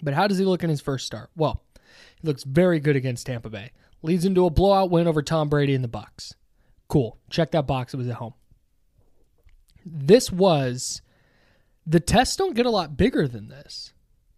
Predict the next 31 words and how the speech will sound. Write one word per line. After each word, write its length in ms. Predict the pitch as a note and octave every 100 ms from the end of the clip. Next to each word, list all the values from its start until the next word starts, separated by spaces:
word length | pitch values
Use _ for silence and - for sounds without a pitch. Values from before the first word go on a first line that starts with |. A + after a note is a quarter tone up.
| _ _ _ -
In 80 | G#3+
the 80 |
regular 320 | A#3+ B3 F#3+ C#3+
season, 320 | G#3+ F3+ C#3
anyway. 400 | A#2+ - C#3+ F#3+ _ _ _ _ _ _ _ -
It 160 | G3
was 340 | F#3+ E3+ C#3+ E3 - - -
a 100 | D3+
short 420 | - A3 D4+ E4+
week. 520 | F3 D3 C#3+ - - _ _ _ - - _
It 180 | G3 G3
was 160 | G3 F3+
a 80 | F3
road 400 | D3 B3 C4 D3
game. 380 | C#3 A2+ G#2+ C#3 _ _ _ _ _ - _ _ _ _ _ _ _ -
He 220 | - G3+
was 180 | D3+ -
hurt 400 | - B3 F3 - _ _ - _ _ _
and 380 | E3+ D#3+ D3+ D3+ D3+
didn't 420 | C3 A3+ D4+ - - -
throw 800 | E3+ D3 D#3 A3+ F3+ C#3 B2 - _ F3
at 140 | D3+
all 180 | F3+ A#3
during 300 | F#3 G3 E3+
the 80 | D3+
week, 240 | B2+ -
didn't 220 | G3 C4+
practice 680 | - G#3 F#3 - B2+ - - D#3
during 240 | D#3 F3
the 80 | D3+
week. 380 | C3 - _